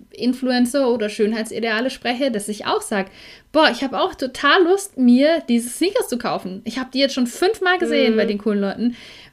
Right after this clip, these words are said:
Speaker 1: Ich hab richtig Lust, mir die zu kaufen. Woran könnte es liegen, ne? Also, dass man da gemeinsam so drauf kommt, mich beeinflusst das auch und ich beschäftige mich beruflich da-, damit. Ähm, auch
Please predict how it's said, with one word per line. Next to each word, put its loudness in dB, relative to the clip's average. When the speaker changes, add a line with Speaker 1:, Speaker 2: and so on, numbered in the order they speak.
Speaker 1:
Ich 0
hab 2
richtig 4
Lust, 2
mir 0
die 0
zu -6
kaufen. 2
Woran 2
könnte -2
es -10
liegen, 0
ne? 0
Also, 0
dass -2
man 6
da 2
gemeinsam 2
so 2
drauf -6
kommt, -2
mich 2
beeinflusst -4
das -4
auch 0
und -10
ich -14
beschäftige -2
mich -8
beruflich -10
da-, -10
damit. -10
Ähm, -2
auch -6